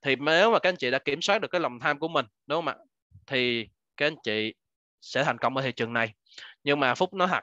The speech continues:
thì cái lòng tham này cũng rất là khó quản trị. Có thể là thời điểm này các anh chị sẽ quản trị được, quản trị được ấy. Nhưng mà sẽ có những thời điểm các anh chị không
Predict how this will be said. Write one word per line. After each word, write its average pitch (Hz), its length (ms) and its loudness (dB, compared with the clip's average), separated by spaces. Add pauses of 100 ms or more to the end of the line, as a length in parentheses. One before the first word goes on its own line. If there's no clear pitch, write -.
(160)
thì 120 180 0
cái 165 140 0
lòng 123 180 0
tham 135 220 2
này 120 100 -2
cũng 143 160 -10
rất 190 140 2
là 131 120 2
khó 151 180 4
quản 160 200 0
trị. 107 320 -6
Có 170 100 0
thể 156 100 4
là 131 80 4
thời 117 140 0
điểm 113 160 -4
này 135 100 0
các 151 120 -2
anh 143 60 -4
chị 110 160 -8
sẽ 120 180 -4 (120)
quản 120 160 0
trị 120 200 -2
được, 113 200 2 (240)
quản 123 200 -2
trị 113 140 -4
được 123 180 2
ấy. - 160 2 (440)
Nhưng 131 100 -2
mà 120 60 0
sẽ 135 120 -2
có 156 80 -2
những 143 160 -2
thời 139 120 -2
điểm 104 260 -8
các 156 100 0
anh 143 80 0
chị 104 180 -6
không 127 420 -2